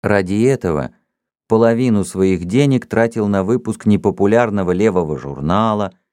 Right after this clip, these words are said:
щедро раздавал их на прочие добрые дела – безотказно подкармливая племя сурово упрекавших его совесть поберушек от поэтов до рисовальщиков на тротуарах.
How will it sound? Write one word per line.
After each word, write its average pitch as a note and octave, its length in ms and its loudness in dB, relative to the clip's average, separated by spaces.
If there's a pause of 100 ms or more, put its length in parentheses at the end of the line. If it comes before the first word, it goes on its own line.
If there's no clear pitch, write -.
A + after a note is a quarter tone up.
(260)
щедро C#3 540 0
раздавал A#2+ 580 0
их B2+ 180 -6
на A2 160 2
прочие A#2+ 640 0
добрые G#2 500 0
дела – G#2 420 0 (280)
безотказно A2+ 840 0
подкармливая G#2+ 800 0
племя G#2+ 380 2
сурово G2+ 460 0
упрекавших F2+ 720 -2
его E2 260 -2
совесть G2 420 -2
поберушек A2+ 760 0 (400)
от A2 200 -2
поэтов A#2+ 680 -2 (260)
до G#2+ 200 2
рисовальщиков F2 920 -2
на E2+ 140 -4
тротуарах. C#2+ 760 -8